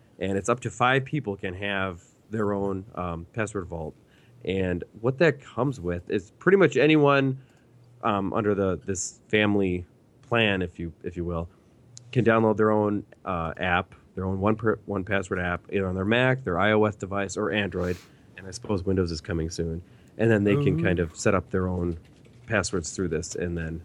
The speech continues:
Speaker 1: have
Speaker 2: What?
Speaker 1: one master password.
Speaker 2: Oh, the families one is coming soon, you're saying?
Speaker 1: No, the
Speaker 2: Windows?
Speaker 1: Windows, uh, app is coming soon.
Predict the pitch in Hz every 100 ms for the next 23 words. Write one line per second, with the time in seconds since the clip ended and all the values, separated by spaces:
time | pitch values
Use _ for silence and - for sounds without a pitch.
0 | - - 143 87 98 92 92 90 - 90
1 | 73 - - 67 156 135 113 - 131 139
2 | 147 147 160 160 - 165 160 151 165 165
3 | 160 - - 147 156 156 156 - - -
4 | - - - - - - - - 127 135
5 | 147 135 117 107 92 - - - - -
6 | - 98 90 82 82 - - 110 113 95
7 | 87 90 85 85 - 90 78